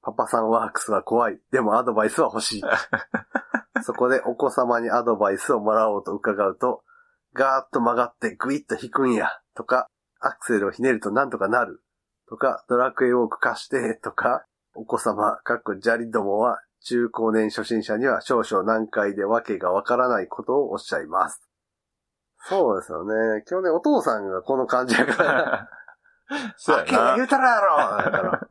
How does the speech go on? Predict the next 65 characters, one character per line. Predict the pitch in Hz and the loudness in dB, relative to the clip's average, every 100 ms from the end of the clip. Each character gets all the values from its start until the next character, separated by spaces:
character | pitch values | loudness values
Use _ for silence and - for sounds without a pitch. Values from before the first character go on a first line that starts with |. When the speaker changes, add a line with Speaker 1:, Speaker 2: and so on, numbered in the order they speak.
| - - - | -10 -8 -2
Speaker 1:
「い | |
や、 | 110 | -2
開 | 110 | 2
け | 147 | 2
る | |
だ | 139 | 2
け | 135 | 2
や | 110 | 0
で」 | 92 82 - | 0 -6 -4
っ | |
て | 107 | 0
な | 120 | 2
る | 135 - | 2 0
ん | |
だ。 | - - | -4 -2
Speaker 2:
<laughs> | - - _ _ _ _ _ | -8 -8 _ _ _ _ _
そ | - 98 | 0 0
う | |
や | 92 90 | 0 -4
ね。 | _ | _
技 | 104 175 170 | -10 -6 -2
術 | 185 180 165 | -2 -2 0
的 | 160 143 | 0 2
よ | 127 | 2
り | 95 | 2
も | 90 | -2
感 | - 139 | 0 0
覚 | 135 127 123 | 0 0 2
的 | 123 | 2
っ | |
て | 113 | 2
い | |
う | |
ね。 | 110 | 2
Speaker 1:
そ | 117 | 0
う | |
や | 92 | 0
な。 | |
Speaker 2:
う | 95 | -2
ん、 | 113 - - 71 76 | -4 -6 -12 -12 -6
は | 73 | -6
い | 73 | -6
は | 69 | -10
い。 | - _ _ _ _ _ _ - | -16 _ _ _ _ _ _ -2
Speaker 1:
で | 127 | 0
は、 | 107 | 0
恐 | - - 123 110 | -2 0 2 0
怖 | 107 92 | -2 -2
を | 110 | 0
飲 | 123 | 0
み | 117 | 0
込 | 120 | 0
み、 | 104 | 0
パ | - 113 | 0 0
パ | 127 | 0
さ | 110 117 | 2 2
ん | 110 | 2
ワ | 113 107 | 2 2
ー | 101 | 0
ク | |
ス | - 95 | -6 -8
に | 95 | -6
伺 | 101 107 101 | -4 -2 0
う | |
と、 | 95 123 - | 0 -2 -2